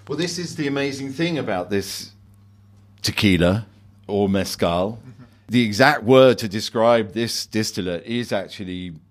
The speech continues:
more up for grabs than in, in most, um, mezcals that we, we, we're, we're poured. But yeah, w-, whether it's a tequila or a mezcal, remarkably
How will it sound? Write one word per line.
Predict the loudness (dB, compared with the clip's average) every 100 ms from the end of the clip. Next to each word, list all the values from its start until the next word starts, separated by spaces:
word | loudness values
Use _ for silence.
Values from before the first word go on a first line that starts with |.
| _
more | -6 0 4 8 8 8 6
up | 2 -4
for | -8
grabs | -2 0 2 0 -2 0
than | 2 2
in, | 0 2 2 0 0
in | 0 2 6
most, | 6 6 2 -8 -12 -18 -20 -20 -20 -6
um, | -2 0 0 0 -2 -4 -8 -12 -6
mezcals | -4 -4 0 2 2
that | -2
we, | -4 -6
we, | -4 -8 -6
we're, | -6 -6
we're | -4 -6
poured. | -4 -2 -2 0
But | 0 2
yeah, | 6 6
w-, | 4 2
whether | 4 6 6
it's | 4 -2
a |
tequila | -6 0 2 4
or | 4 4
a |
mezcal, | 2 -2 -4 -6 -4 -4 -8 -16 _ _ -18 0
remarkably | 4 4 6 6 4 2 -4 -2 -4